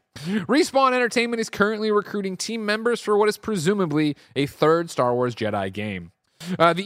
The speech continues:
E A studio is, uh, seeking to hire a principal game writer and a senior V F X artist to work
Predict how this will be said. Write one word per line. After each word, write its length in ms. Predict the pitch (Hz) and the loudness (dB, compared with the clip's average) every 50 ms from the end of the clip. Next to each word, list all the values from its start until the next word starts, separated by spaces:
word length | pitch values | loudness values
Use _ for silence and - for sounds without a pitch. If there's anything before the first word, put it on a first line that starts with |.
| 220 | -4
E 200 | 226 226 220 208 | 0 2 2 2
A 20 | 214 | 2
studio 400 | - - 214 214 208 208 202 170 | 0 -4 -6 0 0 0 0 2
is, 240 | 165 160 160 156 151 | 0 0 -2 -2 -4
uh, 400 | - - 131 135 131 131 104 120 | -6 -4 -2 -2 -2 -2 -4 -8
seeking 340 | - - 220 - - 143 123 | -8 -8 -8 -8 -8 -8 -6
to 100 | 127 117 | -2 -2
hire 240 | 107 113 120 131 135 | 0 0 0 -2 -2
a 140 | 107 120 117 | -2 -6 -6
principal 400 | - - - 262 - - 127 117 | -6 -8 -8 -8 -6 -4 -4 -4
game 240 | 117 117 113 117 123 | -4 -4 -4 -2 -2
writer 320 | 135 143 151 151 151 143 - - 180 - | -2 0 0 -2 -2 -4 -6 -8 -8 -4
and 120 | 156 165 | -4 -4
a 60 | 170 170 | -4 -4
senior 480 | - - - 214 208 202 196 196 185 156 | -6 -6 -6 -6 -6 -4 -2 -2 -2 -2
V 280 | 131 135 170 202 - | -4 -6 -8 -8 -6
F 200 | - 156 151 - _ | -6 -6 -6 -6 _
X 260 | - 131 135 - - - | -8 -8 -6 -8 -8 -4
artist 320 | 123 127 127 123 127 - | -2 -2 -2 -2 -4 -6
to 140 | - - 185 | -6 -6 -2
work 320 | 175 220 269 247 196 - | 0 2 2 2 0 -2